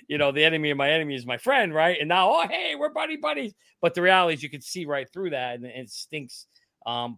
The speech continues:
but, but, uh, you know, I do think in the long run, though, sometime, the only, again, I look for the silver lining. The only silver lining here is Gary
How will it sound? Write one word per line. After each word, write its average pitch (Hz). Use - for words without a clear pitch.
but, 139
but, 143
uh, 135
you 147
know, 135
I 139
do 151
think 175
in 165
the 143
long 147
run, 123
though, 110
sometime, 175
the 151
only, 226
again, 156
I 151
look 151
for 156
the 139
silver 139
lining. 131
The 127
only 220
silver 175
lining 156
here 135
is 117
Gary 151